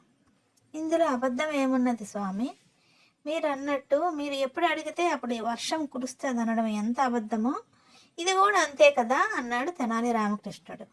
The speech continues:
అవమాన భారంతో ఉన్న బ్రాహ్మణుని శ్రీకృష్ణదేవరాయల వద్దకు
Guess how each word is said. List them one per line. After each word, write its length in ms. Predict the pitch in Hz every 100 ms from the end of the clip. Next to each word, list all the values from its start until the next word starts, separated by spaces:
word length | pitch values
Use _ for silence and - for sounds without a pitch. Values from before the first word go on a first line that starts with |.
| _ _ _ -
అవమాన 340 | 349 359 339 320
భారంతో 560 | 285 269 247 240 247
ఉన్న 260 | 240 226 262
బ్రాహ్మణుని 800 | 247 233 226 226 214 220 359 508 _ _ - _ -
శ్రీకృష్ణదేవరాయల 960 | - 349 330 - 247 240 220 220 208 202
వద్దకు 540 | 208 214 202 294 427